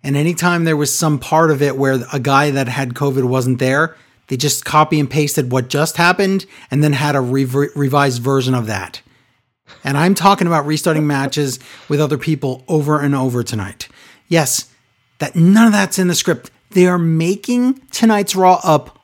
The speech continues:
on the fly. The, I can't, I can't tell you how bad that is. Can you imagine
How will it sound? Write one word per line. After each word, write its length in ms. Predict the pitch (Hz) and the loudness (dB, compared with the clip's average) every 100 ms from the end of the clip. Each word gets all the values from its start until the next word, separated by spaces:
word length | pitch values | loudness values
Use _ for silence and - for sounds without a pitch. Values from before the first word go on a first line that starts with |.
| _ | _
on 380 | 165 165 165 165 | 2 4 4 2
the 140 | 156 | 0
fly. 840 | 139 - 139 139 135 131 117 92 - - - _ | -2 -6 -2 2 4 4 2 -4 -14 -20 -20 _
The, 100 | - 135 - _ _ _ - | -18 -18 -20 _ _ _ 2
I 160 | 175 | 2
can't, 520 | 156 - - 208 214 208 _ _ _ _ - | 2 -2 -2 2 2 0 _ _ _ _ -8
I 100 | 165 | -6
can't 520 | - - 202 190 185 _ _ _ | -6 -2 0 0 -2 _ _ _
tell 180 | - 165 | 0 2
you 140 | 151 | 2
how 300 | 135 127 120 - - | 0 0 -4 -8 -12
bad 480 | 120 131 131 123 | -4 -2 0 -2
that 200 | 107 101 | -6 -10
is. 260 | - - - - - - | -14 -10 -10 -10 -16 -2
Can 160 | 233 | -2
you 140 | 294 285 | 0 -2
imagine 720 | 254 247 254 269 233 175 | -2 -2 -2 0 0 0